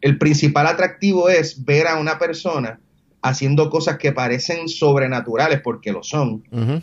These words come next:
Speaker 1: cosas, pero sin, con el mínimo esfuerzo posible.
Speaker 2: Hmm.
Speaker 1: Eh, entonces, eso yo creo que es un poquito de lo que la gente percibe.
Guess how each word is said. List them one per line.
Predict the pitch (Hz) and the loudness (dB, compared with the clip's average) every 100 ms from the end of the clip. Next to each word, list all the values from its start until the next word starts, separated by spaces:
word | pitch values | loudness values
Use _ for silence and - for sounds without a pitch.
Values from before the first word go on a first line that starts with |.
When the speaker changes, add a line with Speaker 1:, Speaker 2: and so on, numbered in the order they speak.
| - | -4
Speaker 1:
cosas, | 139 139 - - - | 0 0 -2 -8 -8
pero | 147 147 | -4 -2
sin, | - 147 | -2 0
con | 151 147 | 4 6
el | 139 | 6
mínimo | 147 165 170 | 6 4 0
esfuerzo | 156 147 139 143 | 0 0 2 0
posible. | 120 113 92 85 - _ _ _ _ _ _ - | -4 -6 -12 -14 -20 _ _ _ _ _ _ -10
Speaker 2:
Hmm. | 147 107 | -6 -4
Speaker 1:
Eh, | 127 131 123 120 117 - _ | 0 2 4 2 0 -6 _
entonces, | - 160 214 202 - | -6 2 2 2 -2
eso | - 180 - 202 175 | 0 2 4 4 4
yo | 160 | 0
creo | 170 175 | 0 -2
que | |
es | 170 | -4
un | 160 | 0
poquito | 165 160 170 | -2 2 4
de | |
lo | 165 | 4
que | 165 | 4
la | 147 | 2
gente | 143 135 165 | 2 2 2
percibe. | 156 156 - 165 165 156 | 2 0 0 2 6 4